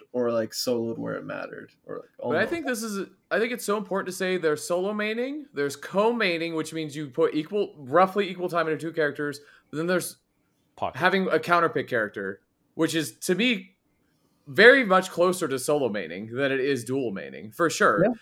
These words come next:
Speaker 3: Oh,
Speaker 2: This
Speaker 3: yeah.
Speaker 2: counterpick character is used for, like, a couple matchups, right? And that, that's kind of what I've considered you for a while now, to be, in my mind. You're a Diddy main with Sephiroth for, like, two, three matchups, and that's how it should be, in my opinion.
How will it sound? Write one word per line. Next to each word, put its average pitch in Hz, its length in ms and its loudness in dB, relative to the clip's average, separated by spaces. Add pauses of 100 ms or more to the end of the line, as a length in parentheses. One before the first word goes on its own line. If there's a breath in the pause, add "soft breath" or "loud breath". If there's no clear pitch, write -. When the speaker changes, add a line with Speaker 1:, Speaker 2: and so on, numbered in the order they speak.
Speaker 3:
Oh, 175 140 8
Speaker 2:
This 185 80 -2
Speaker 3:
yeah. 226 140 10
Speaker 2:
counterpick 247 240 6
character 226 400 6
is 160 100 -4
used 185 260 -4
for, 180 140 -2
like, 135 340 0 (160)
a 147 60 -2
couple 175 280 0
matchups, 147 520 0
right? 117 380 -2
And 147 100 -2
that, 214 220 2 (380)
that's 240 360 0
kind 277 240 0
of 359 80 -2
what 262 120 4
I've 202 140 4
considered 151 460 -2
you 113 220 -6 (100)
for 120 360 2
a 127 100 0
while 117 360 2
now, 92 420 -8
to 151 100 -4
be, 127 120 0
in 143 220 0
my 143 220 6
mind. 104 400 -4
You're 135 440 0
a 131 140 0
Diddy 147 320 -2
main 151 440 -4 (420)
with 131 160 -4
Sephiroth 151 480 4
for, 135 160 0
like, 127 180 2
two, 139 220 -4
three 127 180 -4
matchups, 104 500 -8 (100)
and 123 140 -2
that's 135 160 -2
how 160 120 2
it 160 80 -6
should 123 180 -6
be, 73 240 -14 (680)
in 123 100 -4
my 117 140 0
opinion. 104 400 -8